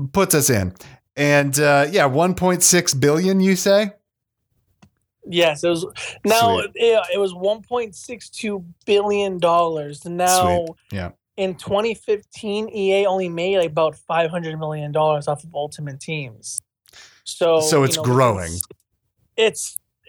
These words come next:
Speaker 2: uh, immensely growing, and it's, it was dumbfounding when I was reading it.
Speaker 1: Yeah, yeah. I, I don't wanna say that's an exponential growth 'cause I'd need to look at charts, but, uh,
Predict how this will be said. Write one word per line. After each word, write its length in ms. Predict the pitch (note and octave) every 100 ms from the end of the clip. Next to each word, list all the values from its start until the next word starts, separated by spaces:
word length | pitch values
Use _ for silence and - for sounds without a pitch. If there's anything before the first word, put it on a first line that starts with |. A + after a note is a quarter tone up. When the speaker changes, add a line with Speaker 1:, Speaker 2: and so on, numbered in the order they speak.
| D#3+
Speaker 2:
uh, 240 | A#3+ A#3
immensely 540 | G#3+ F#3+ F#3 F3+ F3 E3
growing, 400 | D#3 C#3 C#3+ D3
and 220 | E3 E3
it's, 280 | E3+ - -
it 220 | G3+ F#3+
was 220 | F3+ E3+
dumbfounding 760 | D3+ F#3 F3+ F3+ - E3 D#3+ D#3
when 120 | D3+
I 100 | D3+
was 200 | D3+ D3+
reading 320 | D#3 D3+ C#3+ C3
it. 200 | B2+ -
Speaker 1:
Yeah, 380 | A#2+ A#2 F#2+ E2+ - -
yeah. 280 | G2 F2+ E2+
I, 140 | B2
I 160 | C#3+ C#3
don't 100 | D#3
wanna 160 | D#3 C#3+
say 180 | - C#3+
that's 180 | C3+ C3
an 60 |
exponential 600 | B2+ A#2+ - B2+ B2+ A#2+ G#2+
growth 320 | G#2+ G#2 -
'cause 160 | A2
I'd 140 | G#2+ G#2
need 160 | A2
to 60 | G#2+
look 200 | G#2+ G2+
at 100 | G2
charts, 380 | - G#2+ F#2+ -
but, 380 | G#2 G2 F#2+ G#2
uh, 280 | F#2 F2